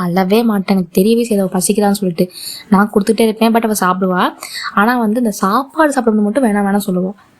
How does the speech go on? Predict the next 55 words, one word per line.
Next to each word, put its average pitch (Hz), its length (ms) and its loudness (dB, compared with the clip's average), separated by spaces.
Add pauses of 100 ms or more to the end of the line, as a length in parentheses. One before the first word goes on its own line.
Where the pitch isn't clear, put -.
(380)
அப்பதான் 226 340 2
நான் 240 60 -2
கேட்கும்போது 202 360 0
என் 196 60 0
பாட்டி 196 220 2
சொன்னாங்க, 185 240 0
"இந்த 208 320 2
மெத்தட் 226 260 0
யூஸ் 208 160 -2
பண்ணி 196 140 0
பாரு, 185 440 0
எப்படி 190 300 2
வந்து 220 180 0
கேட்கறான்னு." 190 420 -2
உண்மைக்கே 233 360 4
சொல்றேன், 214 340 0
என் 202 120 0
பொண்ணு 202 240 2
வந்து 202 200 0
அழுத 196 220 0
அடுத்து - 400 -2 (360)
பசிக்குதுமான்னு 196 580 0
சொல்லி 196 440 0
காட்டுவா, 202 360 0 (500)
வயர்ல 214 280 2
லைட்டா 196 200 -2
கை 196 120 0
வச்சு 196 220 -2
காமிச்சா 196 260 0
நான் 247 140 2
தெரிஞ்சுக்குவேன், 196 460 0
ஓகே, 190 200 -2
பொண்ணு, 196 220 2
பொண்ணு 190 280 0
பசிக்குதுன்னு 190 440 0
சொல்லிட்டு. 185 400 0 (640)
அதுக்கப்புறத்துல 233 680 0
இருந்து 226 200 2
அவளுக்கு 233 240 0
வந்து 233 120 -2
பசியை 233 360 2
தூண்ட 233 300 2
ஆரம்பிச்சிச்சு. 190 440 -2
So 240 200 2
இந்த 220 200 2
விஷயத்த 214 220 -2
நீங்க 226 260 0
ட்ரை 214 200 2
பண்ணி 220 200 0
கொடுத்து 226 280 0
பாருங்களேன், 185 400 0
உங்க 185 140 -2
குழந்தைக்கு 190 320 0
கண்டிப்பா 196 280 2
பசிக்கும். 214 580 0